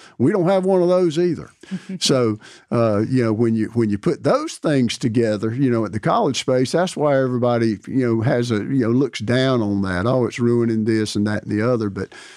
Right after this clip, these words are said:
uh, but, you know, we don't see it that way. And, and, and we wanted to go ahead and get in front of this,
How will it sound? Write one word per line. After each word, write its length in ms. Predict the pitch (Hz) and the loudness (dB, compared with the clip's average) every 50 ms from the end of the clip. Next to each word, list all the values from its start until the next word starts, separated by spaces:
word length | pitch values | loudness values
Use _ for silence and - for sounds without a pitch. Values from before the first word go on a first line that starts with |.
| - _ _ | -20 _ _
uh, 340 | - 120 113 110 107 107 104 - | -2 0 0 0 -2 -2 -6 -6
but, 280 | - 131 127 113 104 - - | -6 -4 -2 -2 -2 -2 -4
you 160 | - - 127 | -4 -2 0
know, 100 | 120 110 | 0 2
we 140 | 117 143 151 | 2 2 2
don't 180 | 151 135 110 | 0 -2 -4
see 180 | - - 135 123 | 0 0 0 0
it 60 | 107 | 0
that 200 | 117 110 107 95 | 0 -2 0 0
way. 320 | 117 117 113 117 117 117 | 2 2 4 4 2 2
And, 120 | 107 107 113 | 2 0 -2
and, 440 | - - - 123 117 113 113 104 - | -2 -2 0 0 2 0 0 -2 -4
and 220 | - 120 110 107 | -4 -2 -2 0
we 240 | 107 117 143 175 202 | 2 2 2 2 2
wanted 420 | 190 165 151 139 127 123 117 113 - | 0 0 0 0 2 0 0 -2 -2
to 180 | - 123 113 104 113 - | -2 -2 -2 -2 -4 -4
go 240 | 139 127 135 147 147 | -2 0 0 0 0
ahead 280 | 131 120 135 143 135 117 | 0 0 2 2 2 0
and 160 | 117 113 104 | 0 0 0
get 160 | 131 131 120 | 0 0 0
in 80 | 117 110 | 0 -2
front 320 | - - 135 123 123 120 | -2 0 0 0 2 0
of 80 | 110 107 | 0 0
this, 420 | 113 113 110 110 101 - - - | 0 2 2 0 -2 -4 -6 -8